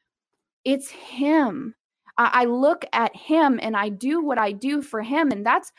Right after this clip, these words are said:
that's why I do what I do. I don't wanna do a lot of the stuff I do. Let me just tell you, in ministry and T V and all this stuff, there's times where I'm like, "Oh, nope,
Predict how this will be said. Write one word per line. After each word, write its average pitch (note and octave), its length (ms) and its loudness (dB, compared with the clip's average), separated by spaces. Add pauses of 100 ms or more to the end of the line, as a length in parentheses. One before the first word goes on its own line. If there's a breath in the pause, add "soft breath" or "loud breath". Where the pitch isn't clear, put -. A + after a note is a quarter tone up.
(200 soft breath)
that's C#4+ 320 0
why D4+ 200 2
I D4 60 0
do D4 300 0
what G4 140 4
I C4 140 2
do. G3+ 380 -2
I D#4+ 160 2
don't A#4 200 -2
wanna D4+ 420 0
do C4 260 -2
a - 20 0
lot A3+ 240 2
of A#3 60 -4
the A3+ 100 -4
stuff A3+ 340 -6
I G3+ 140 -2
do. A3 180 -8
Let A#3+ 120 -6
me E4 120 -2
just F4 260 -10
tell D4+ 220 0
you, C4+ 200 -2
in A3 220 -4
ministry C#4+ 600 -6
and G#3+ 220 -8 (340 loud breath)
T C4 200 -4
V C#4 180 -4
and C4+ 100 -4
all B3 140 -2
this C4+ 120 -6
stuff, C#4 200 -6
there's D#4 220 -8
times D4 340 -2
where B3 100 -2
I'm A#3 120 -4
like, G#3+ 200 -4 (920 loud breath)
"Oh, D#4 200 4
nope, C#4+ 280 2